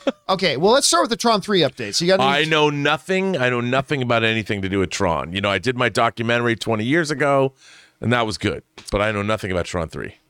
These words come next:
Speaker 1: All right, so getting to the notion about one, uh,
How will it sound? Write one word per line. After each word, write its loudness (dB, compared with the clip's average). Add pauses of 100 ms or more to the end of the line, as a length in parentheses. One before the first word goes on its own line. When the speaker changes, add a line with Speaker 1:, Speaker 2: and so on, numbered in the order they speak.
Speaker 1:
All 2
right, -2
so -2
getting -2
to -2
the 0
notion 0
about 2
one, -4 (220)
uh, 2